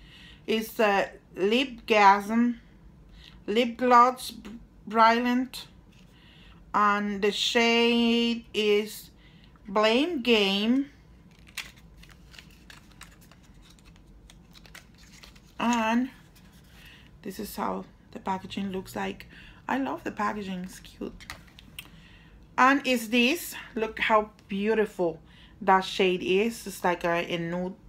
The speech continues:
shade, and it's Blame Game. And let me open it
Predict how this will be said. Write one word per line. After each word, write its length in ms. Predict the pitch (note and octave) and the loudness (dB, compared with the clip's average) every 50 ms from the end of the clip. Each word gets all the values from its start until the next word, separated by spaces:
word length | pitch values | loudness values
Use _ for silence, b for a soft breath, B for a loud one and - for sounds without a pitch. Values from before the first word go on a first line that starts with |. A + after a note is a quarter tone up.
| b b b b b b b b b b | b b b b b b b b b b
shade, 580 | - - - - - G3+ G3 G3+ A3 A3 - - - - - - - - - - - - - | -14 -12 -8 -4 -2 0 0 0 -2 -4 -8 -12 -16 -20 -20 -20 -20 -20 -20 -20 -20 -16 -10
and 480 | - G3 G3 G3 G3 G3+ G#3 G#3 G3+ F#3 - - - - - - b b b b b b b b b b - | -8 -6 -4 -4 -4 -4 -4 -6 -8 -10 -14 -20 -20 -20 -20 -20 b b b b b b b b b b -12
it's 240 | - - - - - | -10 -10 -10 -10 -12
Blame 400 | G#3 G3 A3 A3 G#3+ A3 A#3 A#3+ | -8 -4 -2 -2 0 0 0 -2
Game. 400 | A#3 A3 G3+ G3+ G3+ G#3 A3 - - | -2 -2 -4 -4 -4 -6 -6 -8 -8
And 200 | F#3 F3+ F3+ F3+ | -8 -8 -8 -8
let 100 | F3+ F3+ | -8 -8
me 180 | F#3+ G3+ A#3 - | -8 -8 -8 -6
open 320 | - A3+ G3+ F#3+ G#3 G#3 | -6 -6 -6 -6 -6 -6
it 100 | G#3+ A#3 | -6 -6